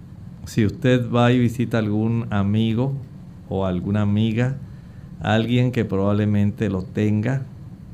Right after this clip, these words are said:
alguien que le haya provisto, eh, algún alimento que se haya manejado.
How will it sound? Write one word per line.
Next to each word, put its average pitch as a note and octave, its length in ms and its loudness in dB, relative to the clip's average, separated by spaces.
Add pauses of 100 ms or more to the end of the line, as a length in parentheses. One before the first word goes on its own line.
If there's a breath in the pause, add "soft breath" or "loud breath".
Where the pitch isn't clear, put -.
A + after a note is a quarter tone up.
(140)
alguien B2 540 4
que A#2+ 140 -2
le G#2+ 120 4
haya A#2 340 4
provisto, A2 840 0 (340)
eh, G#2 440 2
algún G#2+ 460 0
alimento A#2+ 840 4
que G2+ 120 0
se G#2 140 2
haya A#2+ 240 4
manejado. G#2+ 800 2